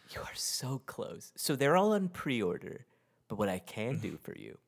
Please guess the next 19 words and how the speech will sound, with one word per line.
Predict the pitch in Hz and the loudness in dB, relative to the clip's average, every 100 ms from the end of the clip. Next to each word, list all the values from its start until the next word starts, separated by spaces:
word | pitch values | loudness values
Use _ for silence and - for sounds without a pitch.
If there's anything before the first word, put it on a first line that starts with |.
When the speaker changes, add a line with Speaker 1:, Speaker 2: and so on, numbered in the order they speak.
| _ _ | _ _
Speaker 1:
and | 117 | 0
I'm | 127 | 2
doing | 175 220 | 4 4
this | 214 | 0
as | 160 | -4
a | 151 | -6
favor | 139 123 127 | 0 0 0
for | 127 | -2
you | 127 120 | -4 -4
because, | 131 - - - - | -2 -2 -2 -8 2
honestly, | - 196 254 208 | 6 6 4 4
I | 135 | 4
kinda | - 98 | 4 2
like | 90 87 101 - | 2 -2 -4 -10
you. | - 151 - _ - | -14 -16 -20 _ 2
I | |
like | 147 175 | 4 4
your | 208 | 2
persistence. | 208 139 - - 104 - - - | 0 -4 -4 -4 -6 -10 -14 -16